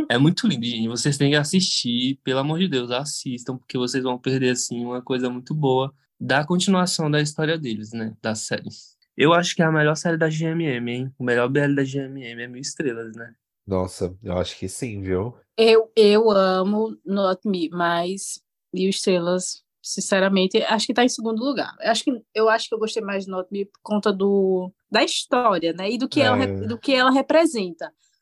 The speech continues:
Speaker 3: Mas Mil Estrelas, meu Deus, eu não sei, eu sou muito fã do Earth Mix, gente. Fico,
Speaker 1: É,
Speaker 3: fico, na,
Speaker 1: realmente.
Speaker 3: fico, fico entre esses dois, sendo bem sincera.
Speaker 1: Not
Speaker 3: Fico
Speaker 1: Me
Speaker 3: entre esses
Speaker 1: também foi
Speaker 3: dois
Speaker 1: incrível.
Speaker 3: da G M M,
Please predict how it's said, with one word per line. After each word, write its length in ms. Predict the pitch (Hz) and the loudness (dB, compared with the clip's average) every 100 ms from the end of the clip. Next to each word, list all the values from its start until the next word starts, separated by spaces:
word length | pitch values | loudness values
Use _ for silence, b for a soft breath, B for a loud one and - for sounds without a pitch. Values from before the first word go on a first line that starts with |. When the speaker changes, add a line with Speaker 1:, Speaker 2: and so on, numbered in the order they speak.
| _ - | _ -8
Speaker 3:
Mas 240 | 190 202 | -2 0
Mil 180 | 196 220 | 4 4
Estrelas, 680 | 226 - - 214 202 196 190 | 4 -2 0 2 4 2 0
meu 200 | 214 220 196 | 0 0 0
Deus, 260 | 196 190 | 0 -2
eu 60 | 196 | -4
não 60 | 196 | -4
sei, 160 | 220 202 - | -4 -4 0
eu 160 | 220 | 2
sou 180 | 220 240 | 2 0
muito 240 | 214 214 - | 0 0 -4
fã 160 | 202 | -6
do 220 | 185 180 185 _ _ | -6 -10 -14 _ _
Earth 300 | 185 185 175 | -4 -4 -2
Mix, 380 | 196 175 - - | -2 -2 -6 -4
gente. 400 | 185 175 175 214 208 _ - _ _ _ - | -4 -4 -6 -10 -12 _ -20 _ _ _ 0
Fico, 260 | 240 233 | 4 6
Speaker 1:
É, 80 | 254 | 4
Speaker 3:
fico, 200 | - 254 247 | 4 4 6
na, 60 | 247 | 6
Speaker 1:
realmente. 120 | 220 - | 6 4
Speaker 3:
fico, 340 | 277 302 269 | 4 4 2
fico 380 | - 302 285 330 | 2 4 6 6
entre 240 | 294 302 277 | 4 6 4
esses 340 | 320 339 254 | 4 0 0
dois, 480 | 214 180 147 - - 196 | 0 0 -4 -10 -14 -12
sendo 360 | - - 202 190 | -10 -4 -4 0
bem 180 | 196 | 2
sincera. 480 | 214 247 220 151 - | 2 2 -2 -4 -4
Speaker 1:
Not 260 | 127 117 - | -2 0 4
Speaker 3:
Fico 60 | 196 | 4
Speaker 1:
Me 80 | 139 | 6
Speaker 3:
entre 120 | 131 - | 6 4
esses 100 | 120 | 4
Speaker 1:
também 180 | 117 123 | 2 4
foi 100 | 175 | 2
Speaker 3:
dois 240 | 120 - | 2 0
Speaker 1:
incrível. 420 | - 110 135 175 | -2 -2 -4 -2
Speaker 3:
da 180 | 175 190 | 2 4
G 160 | 190 202 | 4 4
M 460 | 190 190 202 165 | 4 2 2 0
M, 240 | 143 147 | -2 -6